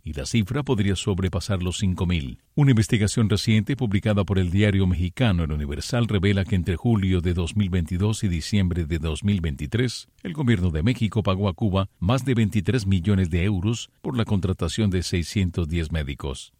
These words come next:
La exportación de servicios médicos es una de las primeras fuentes de ingresos de divisas de Cuba. Estas han sido señaladas por gobiernos y organizaciones internacionales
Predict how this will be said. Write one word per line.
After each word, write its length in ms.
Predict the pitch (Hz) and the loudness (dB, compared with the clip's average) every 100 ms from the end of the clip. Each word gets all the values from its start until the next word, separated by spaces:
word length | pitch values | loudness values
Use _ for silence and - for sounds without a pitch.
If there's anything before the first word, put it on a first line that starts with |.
| _ - | _ 0
La 120 | 113 | 0
exportación 560 | - 123 110 113 165 143 | 0 -2 0 0 0 -2
de 80 | |
servicios 480 | 123 101 107 104 98 | 0 0 2 2 2
médicos 480 | 92 104 110 127 - | 4 6 4 2 -2
es 140 | 85 | 0
una 240 | 117 98 90 | 2 2 2
de 80 | 82 | 0
las 120 | 78 | -2
primeras 380 | 98 98 95 - | 0 2 0 0
fuentes 360 | 107 90 95 | 0 2 0
de 60 | 87 | 0
ingresos 460 | 82 98 92 98 | 0 0 -2 -2
de 100 | - | -2
divisas 520 | 90 92 98 - 92 85 | 0 0 0 0 -2 -2
de 100 | 90 | -2
Cuba. 420 | 101 82 80 71 _ | -2 -2 -4 -6 _
Estas 400 | 110 - 107 113 | -4 -2 -2 0
han 60 | 98 | 0
sido 280 | 117 104 | 2 0
señaladas 580 | 95 104 92 98 95 95 | 0 0 2 2 0 0
por 200 | - 92 | -2 -4
gobiernos 500 | 87 92 101 95 90 | -2 0 0 0 0
y 40 | 101 | -2
organizaciones 760 | 92 87 - 85 107 98 - | 0 -4 -4 -4 -2 0 0
internacionales 1000 | 131 101 90 107 - 85 85 107 120 - | -2 0 0 -2 -2 -2 -2 -2 -6 -10